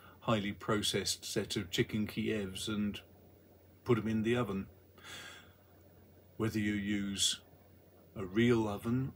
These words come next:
or an air fryer or whatever sort of oven, really. So, yep, that is the main message of today, is to go for some sort of app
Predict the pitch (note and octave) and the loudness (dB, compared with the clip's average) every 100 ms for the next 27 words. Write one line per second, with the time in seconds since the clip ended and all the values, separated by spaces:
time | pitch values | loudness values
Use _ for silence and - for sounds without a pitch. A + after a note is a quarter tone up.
0 | - G#2 F#2+ F#2+ - A#2+ A2+ A2+ A2+ - | -8 -6 -6 -8 -6 -2 0 0 -4 -6
1 | A2+ A2+ A2+ A#2 A#2+ B2 - G2+ G2 G2 | -2 0 0 0 -2 -6 -8 -6 -6 -6
2 | - G3 A3+ B3 - G#2+ F2 F2 G2 G#2 | -8 -4 -2 -2 -2 -4 -4 -6 -4 -2
3 | A#2 G2 A2 - - - - - - - | -2 -2 -8 -10 -18 -20 -20 -20 -20 -20
4 | - - E3 D#3 - - - - - - | -4 2 2 2 -4 -12 -18 -20 -20 -20
5 | - - - - - - - F#3+ - - | -20 -20 -20 -20 -20 -14 -12 -12 -14 -18
6 | - D#3 - - - E3+ D#3+ D#3+ C3+ - | 0 2 2 0 -4 0 2 4 2 0
7 | - C3+ C#3 C3 B2 B2 A#2+ A2+ - - | 0 2 4 4 4 2 2 0 -2 -8
8 | - - - - - - - - - A2+ | -12 -20 -20 -20 -20 -20 -20 -8 -2 0
9 | - A2+ G#2+ A2+ C3+ - A2 A2 G#2+ - | 0 0 0 2 0 0 0 0 0 0
10 | A#2 G#2+ G2 A#2 A2 - A2 G#2+ A2 - | 2 2 0 0 0 0 0 0 -2 -6
11 | - - - - - - - E3 D#3+ D#3 | -20 -20 -20 -20 -20 -6 4 6 6 4
12 | C3+ B2+ - - D#3 - | 4 2 0 0 0 -2